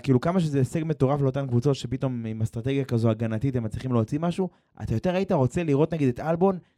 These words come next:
נלחם על המקום העשירי, מתחרה עם פייר גזלי, עם צונודה, לא יודע עם מי, כאילו, משיג את זה, מה שנקרא,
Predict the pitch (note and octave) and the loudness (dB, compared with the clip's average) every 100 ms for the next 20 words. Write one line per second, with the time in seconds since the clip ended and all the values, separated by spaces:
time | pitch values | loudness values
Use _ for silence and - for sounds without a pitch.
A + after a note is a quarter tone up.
0 | - B2+ C3+ - F3+ G3+ F#3+ D#3+ C#3+ F#3 | -8 -6 -4 -6 -6 -4 -4 -4 -8 -16
1 | F#3 D#3 - D3 D3+ F#3 D#3 C3+ - C#3+ | -14 -14 -12 -10 -4 -2 0 -2 -4 -6
2 | D3 F3+ E3+ D#3 D#3+ E3 D3 D#3+ F3 D#3+ | -6 -10 -14 -14 -4 -4 -2 0 0 0
3 | D#3 C#3+ B2 C#3 D3+ E3+ D#3+ D3 D#3 D#3 | -2 -6 -8 -10 -6 -2 0 0 0 -2
4 | D3 D#3+ E3 D#3+ D#3+ D#3+ C#3 F#3 F#3+ E3 | -4 -8 -10 -8 -6 -6 -6 -2 -2 -2
5 | E3+ E3+ F3 D#3+ F3 E3+ D#3+ | -2 0 -2 -4 -2 0 0